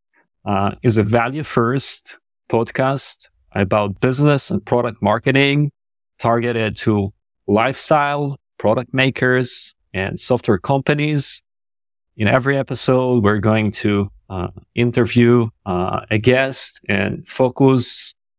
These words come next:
on a single topic, dive into the, you know, the story, experiences of the person, trying to entertain, educate,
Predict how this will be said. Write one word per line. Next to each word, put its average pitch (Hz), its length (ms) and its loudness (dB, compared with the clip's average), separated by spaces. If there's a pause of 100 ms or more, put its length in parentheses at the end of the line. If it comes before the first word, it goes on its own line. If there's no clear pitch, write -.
(140)
on 104 100 0
a - 60 -2
single 131 500 2
topic, 131 680 2
dive 110 300 0
into 120 320 2
the, 101 380 0
you 113 120 -8
know, 104 160 -2
the 92 80 -6
story, 135 460 2
experiences 123 800 0
of 95 120 -2
the 104 100 -6
person, 143 680 0 (460)
trying 123 400 0
to 101 420 0
entertain, 135 920 2 (240)
educate, 120 840 0